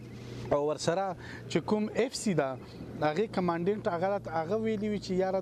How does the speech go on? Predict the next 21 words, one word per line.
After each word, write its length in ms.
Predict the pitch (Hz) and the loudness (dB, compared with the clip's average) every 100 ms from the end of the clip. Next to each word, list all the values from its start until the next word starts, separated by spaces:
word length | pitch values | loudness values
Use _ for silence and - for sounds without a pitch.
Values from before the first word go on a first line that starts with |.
| 185 | 0
دا 100 | 190 | 0
موږ 180 | 196 - | -2 -4
ته 60 | 190 | -4
په 220 | 165 156 | -2 -2
چالیس 300 | 185 190 180 | 0 0 0
اف 180 | 170 127 | -2 0
سی 100 | 175 | 0
آر 140 | 175 175 | 0 0
کې 120 | 139 131 - - - - | 0 0 -2 -10 -10 -2
چې 80 | 156 233 | 0 2
کوم 160 | 214 - | 2 0
شکونه 360 | 190 226 240 | 0 0 2
دي 160 | 214 214 202 | 2 2 4
د 20 | 196 180 - - - - 180 | 2 0 -6 -16 -14 -2 0
اجتماعي 420 | - 175 170 196 208 | 2 2 2 2 2
ذمهدارۍ، 800 | 196 180 170 165 165 - - - - - 175 | 2 2 2 2 0 -2 -12 -20 -14 0 2
اجتماعي 480 | 180 165 175 170 208 | 2 0 2 2 2
ذمه-، 400 | 240 247 208 180 | 2 2 2 2
ذمهدارۍ 480 | 175 180 170 170 196 202 | 2 2 2 2 2 0
کې 380 | 220 214 - - - - - - - - - 131 | -2 -2 -10 -20 -20 -20 -20 -18 -16 -4 2 4
ملزم 340 | 139 127 180 | 2 2 0